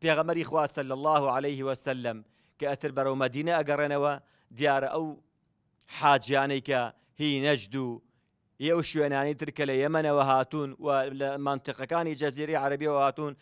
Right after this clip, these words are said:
هەر یەکەی گەڕایەوە بۆ شوێنی خۆی. پێغەمبەری خوا صلی الله عليه وسلم لەگەڵ ئەو ئاپۆڕا جەماوەریە سەحابیە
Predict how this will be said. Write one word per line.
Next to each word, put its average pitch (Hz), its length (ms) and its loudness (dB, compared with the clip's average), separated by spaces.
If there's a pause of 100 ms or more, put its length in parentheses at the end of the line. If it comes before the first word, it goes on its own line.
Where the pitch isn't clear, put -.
(220)
هەر 156 200 4
یەکەی 151 260 -4
گەڕایەوە 139 420 4
بۆ 139 160 0
شوێنی 135 340 -6
خۆی. 185 280 2 (320)
پێغەمبەری 151 460 0
خوا 143 140 0
صلی 135 300 -8
الله 143 240 2 (140)
عليه 135 280 -2
وسلم 135 540 -4 (280)
لەگەڵ 147 280 0
ئەو 185 160 6
ئاپۆڕا 147 400 4 (100)
جەماوەریە 135 580 -2
سەحابیە 127 420 -4